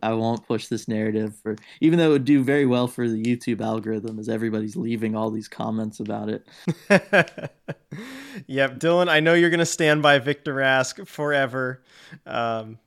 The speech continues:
Speaker 2: but, I mean, hey, he's rewarding you at least recently. You know, it was a good pass to Morgan. He's doing some good things.
Speaker 1: He's doing a lot, a lot of good stuff. He's, he's been playing well. Um, all right. What, I mean, is there anything else you wanna talk about with Beniers? Like, I feel like we kinda touched on,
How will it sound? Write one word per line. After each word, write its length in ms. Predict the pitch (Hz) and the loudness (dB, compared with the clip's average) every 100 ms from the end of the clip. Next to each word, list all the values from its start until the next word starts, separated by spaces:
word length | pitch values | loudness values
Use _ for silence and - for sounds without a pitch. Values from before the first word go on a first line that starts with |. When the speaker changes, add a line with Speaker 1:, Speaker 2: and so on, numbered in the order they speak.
| _ | _
Speaker 2:
but, 240 | 135 123 | -4 0
I 80 | 156 | 2
mean, 140 | 170 | 4
hey, 180 | 175 165 | 4 4
he's 180 | 143 127 | 2 0
rewarding 400 | 147 151 160 139 | 0 4 4 2
you 120 | 139 | -4
at 100 | 127 | -4
least 240 | 127 120 | -8 -8
recently. 540 | 135 127 123 123 117 117 | -6 -6 -6 -8 -10 -10
You 80 | 127 | -10
know, 160 | 110 113 | -10 -10
it 40 | |
was 120 | 120 | -10
a 40 | 131 | -6
good 220 | 156 160 | -6 0
pass 260 | 165 160 - | 2 2 2
to 80 | 165 | -6
Morgan. 380 | 143 143 147 | -4 -4 -4
He's 160 | 139 139 | -6 -6
doing 220 | 160 160 | -4 -4
some 180 | 147 165 | -6 -6
good 200 | 156 156 | -8 -6
things. 440 | 131 120 131 - _ _ _ _ _ _ - | -6 -6 -8 -16 _ _ _ _ _ _ -18
Speaker 1:
He's 100 | 147 | -12
doing 360 | 160 196 233 | -6 -4 -4
a 20 | 285 | -4
lot, 300 | 190 196 - | -4 -2 -4
a 40 | |
lot 380 | 294 156 170 196 | -6 -6 -4 -2
of 80 | 180 | -2
good 220 | 160 147 | -2 -4
stuff. 340 | - 101 - - | -6 -6 -6 -8
He's, 640 | 131 139 147 160 - - - | -6 -6 -12 -16 -20 -20 -8
he's 160 | 147 | -8
been 200 | 156 160 | -6 -8
playing 320 | 160 160 156 143 | -6 -4 -4 -4
well. 300 | 120 107 - _ _ _ _ _ _ 294 | -4 -6 -12 _ _ _ _ _ _ -4
Um, 540 | 131 131 127 120 120 - _ _ _ _ _ - 135 | -2 0 2 2 0 -6 _ _ _ _ _ -10 -2
all 120 | 156 | 0
right. 220 | 151 123 | 2 2
What, 280 | 151 170 - 107 104 98 104 - | 2 0 -4 -10 -10 -14 -18 -10
I 60 | 147 | -6
mean, 160 | 143 | -2
is 100 | 139 | -2
there 120 | 139 147 | 0 0
anything 280 | 160 165 | 0 0
else 240 | 139 151 - | -2 -2 -4
you 100 | 160 | -4
wanna 160 | 156 147 | -4 -6
talk 240 | 160 151 | -6 -6
about 180 | 151 151 | -6 -4
with 140 | 156 - | -4 -4
Beniers? 260 | 151 151 | -6 -4
Like, 120 | 135 | -2
I 60 | 123 | -4
feel 200 | 127 160 | -2 0
like 160 | 147 135 | 2 0
we 80 | 131 | -2
kinda 180 | 131 | -4
touched 320 | 113 123 - 117 | -4 -8 -8 -6
on, 320 | 117 113 | -6 -6